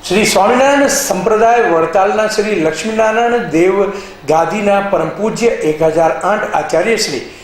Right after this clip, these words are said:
અજેન્દ્ર પ્રસાદજીની પ્રાગટ્યના પંચોતેર વર્ષ પૂર્ણ થતા,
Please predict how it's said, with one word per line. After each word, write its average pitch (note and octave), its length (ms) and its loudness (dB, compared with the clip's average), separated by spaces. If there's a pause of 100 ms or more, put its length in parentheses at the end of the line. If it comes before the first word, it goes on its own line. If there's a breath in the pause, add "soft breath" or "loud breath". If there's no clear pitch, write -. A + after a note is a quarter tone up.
(280 loud breath)
અજેન્દ્ર C4 460 0
પ્રસાદજીની G#3 760 0
પ્રાગટ્યના G#3 760 -2 (500 loud breath)
પંચોતેર B3+ 680 0
વર્ષ A3+ 440 -2
પૂર્ણ D#3+ 240 -2
થતા, G3+ 440 -2